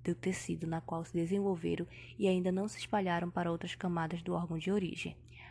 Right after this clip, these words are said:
A maioria dos cânceres in situ é curável se for tratada antes de se progredir para a fase de câncer invasivo. No câncer invasivo, as células cancerosas invadem outras camadas celulares do órgão,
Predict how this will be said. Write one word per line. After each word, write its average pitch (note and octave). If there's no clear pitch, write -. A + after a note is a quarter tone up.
A G3
maioria G3+
dos A#3
cânceres F3
in F#3
situ -
é E3+
curável D#3+
se -
for E3+
tratada D#3+
antes F#3+
de G#3
se G3
progredir F3
para F3
a E3+
fase E3
de E3+
câncer F3
invasivo. F#3
No A3+
câncer C#4+
invasivo, D#3+
as D#3+
células F#3+
cancerosas D#3
invadem D#3+
outras E3+
camadas D#3+
celulares D#3+
do F3+
órgão, D#3+